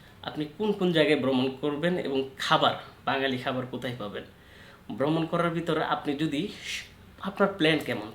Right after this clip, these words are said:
তিন দিনের নাকি পাঁচ দিন নাকি সাত দিন নাকি পনেরো দিন। তিন দিনের প্ল্যান থাকলে ডাইরেক্ট চলে আসবেন বালি, পাঁচ দিনের প্ল্যান থাকলে ডাইরেক্ট চলে যাবেন হলো যে আপনি জাকার্তা, ওখানে দুদিন থেকে তিন দিন থাকবেন বালি। যদি না, আমার পাঁচ না সাত দিন, আমি দশ দিনের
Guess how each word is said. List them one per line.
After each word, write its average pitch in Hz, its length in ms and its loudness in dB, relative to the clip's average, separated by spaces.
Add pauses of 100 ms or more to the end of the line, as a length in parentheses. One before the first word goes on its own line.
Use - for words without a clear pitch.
তিন 143 180 2
দিনের 156 240 2
নাকি 151 260 -2
পাঁচ 139 260 2
দিন 143 180 -2
নাকি 139 180 0
সাত 139 300 -2
দিন 120 100 -2
নাকি 117 220 -4
পনেরো 117 280 -4
দিন। 104 220 -8
তিন 151 180 2
দিনের 156 180 2
প্ল্যান 156 280 2
থাকলে 170 280 -4
ডাইরেক্ট 131 320 0
চলে 135 140 2
আসবেন 123 280 0
বালি, 104 240 0 (580)
পাঁচ 147 200 4
দিনের 156 260 0
প্ল্যান 151 200 4
থাকলে 170 300 0
ডাইরেক্ট 127 400 2
চলে 139 160 2
যাবেন 135 280 4
হলো 131 180 -4
যে 123 100 0
আপনি 127 240 -2
জাকার্তা, 117 480 -2 (300)
ওখানে 139 260 -4
দুদিন 135 300 -2
থেকে 156 220 -4
তিন 131 220 -2
দিন 127 140 -2
থাকবেন 117 360 -6
বালি। 107 240 -2 (520)
যদি 170 220 0
না, 156 500 4
আমার 127 280 4 (100)
পাঁচ 139 320 2
না 147 100 0
সাত 139 240 0
দিন, 127 220 0
আমি 131 120 0
দশ 127 340 0
দিনের 151 260 2